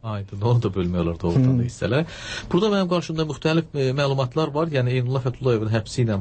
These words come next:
Speaker 1: bağlı. Birini oxuyum. Eynullah Fətullayeva qarşı hökm eşidəndə şoka düşdük. Bunu Amerikadakı Jurnalistlərin Müdafiə Mərkəzinin Avropa və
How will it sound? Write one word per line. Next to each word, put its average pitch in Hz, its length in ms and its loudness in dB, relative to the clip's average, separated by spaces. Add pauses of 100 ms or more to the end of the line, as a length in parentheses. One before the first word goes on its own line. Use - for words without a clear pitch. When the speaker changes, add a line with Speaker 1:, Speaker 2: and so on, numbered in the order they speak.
Speaker 1:
bağlı. 110 500 2
Birini 180 380 2
oxuyum. 165 400 0
Eynullah 139 340 0
Fətullayeva 127 580 0
qarşı 120 340 0
hökm 117 360 0 (680)
eşidəndə 127 560 2
şoka 120 380 -2
düşdük. 170 440 -2
Bunu 160 400 2
Amerikadakı 120 680 0
Jurnalistlərin 120 640 0
Müdafiə 113 340 0
Mərkəzinin 107 580 0
Avropa 110 340 2
və 104 100 0